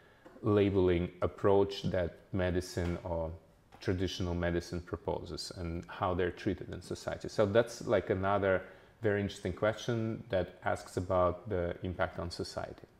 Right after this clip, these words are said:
And as you can see here, we're not just reading through the quotes and trying to remember what the author said and maybe sometimes we would make connections, but it would be very difficult because they're organized in a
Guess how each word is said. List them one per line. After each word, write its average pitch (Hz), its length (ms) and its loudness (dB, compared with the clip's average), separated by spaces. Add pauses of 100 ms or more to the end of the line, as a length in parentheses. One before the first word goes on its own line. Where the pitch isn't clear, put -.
And 95 240 2 (100)
as 101 180 4
you 117 60 4
can 127 140 0
see 180 260 4 (220)
here, 151 440 4
we're 107 180 6
not 120 180 4
just 104 200 -2 (120)
reading 95 360 2
through 90 260 0
the 82 100 -2
quotes 90 400 4
and 87 100 -4
trying 90 240 -2
to 92 100 -6
remember 87 320 -2
what 85 140 -2
the 87 100 -2
author 87 280 2
said 131 340 4 (560)
and 90 520 2 (600)
maybe 98 260 6
sometimes 95 500 2
we 98 100 4
would 92 140 2
make 95 200 -2
connections, 98 420 0
but 95 140 2
it 90 60 0
would 87 140 -2
be 92 60 0
very 87 240 0
difficult 92 360 -2
because 95 240 -2
they're 90 260 0 (120)
organized 95 440 0 (120)
in 98 140 -2
a 87 120 -2